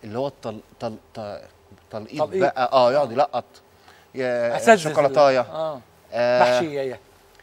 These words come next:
Speaker 1: آه، لا، مح-، المحشي ده كويس كرز، ك-، ك-، كربوهيدرات كويس.
Speaker 2: آه.
Speaker 1: لا، مكسرات.
Speaker 2: مكسرات.
Speaker 1: سوداني.
Speaker 2: ش-، مشروبات غازية.
Speaker 1: لب.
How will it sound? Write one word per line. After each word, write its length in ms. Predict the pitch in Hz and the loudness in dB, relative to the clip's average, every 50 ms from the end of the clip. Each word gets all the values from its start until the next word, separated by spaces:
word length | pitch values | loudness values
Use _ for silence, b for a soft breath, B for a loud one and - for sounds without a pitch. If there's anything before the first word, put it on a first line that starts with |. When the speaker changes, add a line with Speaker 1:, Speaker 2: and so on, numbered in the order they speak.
| b b b b b - | b b b b b -12
Speaker 1:
آه، 380 | - 110 123 - - 110 147 - - | -6 -6 -6 -4 -6 -8 -12 -10 4
لا، 220 | 156 185 185 - | 6 6 6 6
مح-، 160 | 180 185 - 190 | 4 -2 -4 -4
المحشي 320 | 180 170 202 220 - - | -2 0 0 0 0 -2
ده 80 | 175 185 | -4 0
كويس 380 | - 190 214 220 - - - | 2 2 2 2 2 -2 -6
كرز، 420 | - - 143 170 220 226 175 135 139 | -4 -2 0 0 0 -2 -4 -8 -12
ك-، 380 | 98 - - - 147 135 123 | -12 -8 -2 0 0 0 0
ك-، 260 | 117 - - 143 135 | -2 -4 -4 -4 -4
كربوهيدرات 600 | - - 151 147 135 135 143 135 120 131 190 - - | 0 0 0 0 0 0 -2 -2 -2 -2 -4 -4 -2
كويس. 440 | - 160 165 156 123 - - - - | -2 -2 -2 -2 -2 -8 -14 -12 -4
Speaker 2:
آه. 260 | - 160 175 175 147 - | 0 2 2 2 0 0
Speaker 1:
لا، 120 | 143 139 - | -4 -6 -6
مكسرات. 520 | 131 127 - - - - - 131 139 139 135 - - - | -8 -8 -8 -8 -8 -6 -2 -2 0 -2 -2 -6 -14 -20
Speaker 2:
مكسرات. 440 | 139 - 165 - - - 143 139 - | -16 -14 -14 -14 -14 -16 -18 -16 -14
Speaker 1:
سوداني. 460 | - 135 127 131 147 151 143 139 131 - _ _ | -14 -6 -4 -2 -2 -2 -4 -6 -10 -12 _ _
Speaker 2:
ش-، 100 | - - - 180 | -20 -12 -8 -8
مشروبات 320 | 170 - - 143 147 139 - | -8 -8 -8 -8 -8 -8 -8
غازية. 140 | 127 123 151 | -6 -4 -4
Speaker 1:
لب. 120 | 165 123 | -4 -6